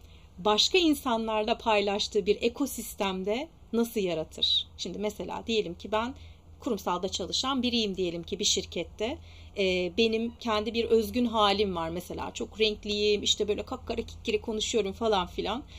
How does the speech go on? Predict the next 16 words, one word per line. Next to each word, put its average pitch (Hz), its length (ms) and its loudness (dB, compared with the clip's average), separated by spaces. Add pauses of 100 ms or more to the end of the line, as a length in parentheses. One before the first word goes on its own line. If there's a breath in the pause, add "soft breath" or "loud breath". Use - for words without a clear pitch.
(140 loud breath)
Beni 269 220 4
ben 277 120 6
yapan 254 400 2
bir 240 60 -2
takım 247 300 -4
konular 247 540 0
var 262 260 -2
ve 247 160 -2
ben 277 240 2
bu 339 140 2
alan 254 220 2
içerisinde 240 600 0
kendime 254 520 -2
bir 262 80 -6
de 339 120 2
bir 311 80 0